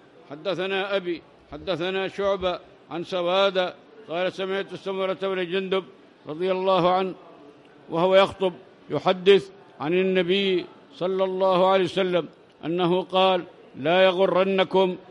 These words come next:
نداء بلال ولا هذا البياض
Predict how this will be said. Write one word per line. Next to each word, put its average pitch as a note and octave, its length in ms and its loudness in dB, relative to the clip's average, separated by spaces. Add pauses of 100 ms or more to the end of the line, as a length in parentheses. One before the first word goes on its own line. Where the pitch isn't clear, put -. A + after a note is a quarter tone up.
(120)
نداء F3+ 460 2
بلال F#3+ 540 6 (340)
ولا F#3 300 4
هذا F#3 340 4
البياض F#3 560 6